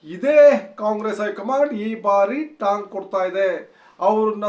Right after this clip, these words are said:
ಸಂಪೂರ್ಣವಾಗಿ ಉರುಳಿಸೋ ಕೆಲಸವನ್ನ ಕಾಂಗ್ರೆಸ್ ಹೈಕಮಾಂಡೇ ಮಾಡ್ತಾ ಇದೆ. ಇದು ಗೊತ್ತಿದ್ದೇ ಈ ತರ ಆಗುತ್ತೆ, ಈ ಬಾರಿ ನನ್ನ ಆಟ ನಡೆಯಲ್ಲ ಅಂತ ಗೊತ್ತಾಗಿ ಆ ನಾಯಕ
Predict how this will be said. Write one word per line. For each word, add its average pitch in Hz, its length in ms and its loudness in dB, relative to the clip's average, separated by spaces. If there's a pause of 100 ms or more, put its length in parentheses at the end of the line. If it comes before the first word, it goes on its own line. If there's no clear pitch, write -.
ಸಂಪೂರ್ಣವಾಗಿ 254 1080 0
ಉರುಳಿಸೋ 233 640 -6
ಕೆಲಸವನ್ನ 208 600 -8
ಕಾಂಗ್ರೆಸ್ 190 440 -8
ಹೈಕಮಾಂಡೇ 190 460 -6
ಮಾಡ್ತಾ 170 320 -6
ಇದೆ. - 540 -12
ಇದು 220 180 0
ಗೊತ್ತಿದ್ದೇ 254 840 0 (160)
ಈ 202 100 -8
ತರ 214 140 -4
ಆಗುತ್ತೆ, 226 600 0
ಈ 226 200 -2
ಬಾರಿ 226 300 0
ನನ್ನ 208 180 -8
ಆಟ 196 240 -4
ನಡೆಯಲ್ಲ 240 380 -2
ಅಂತ 226 220 -4
ಗೊತ್ತಾಗಿ 233 800 -4 (640)
ಆ 180 260 0 (100)
ನಾಯಕ 240 320 -2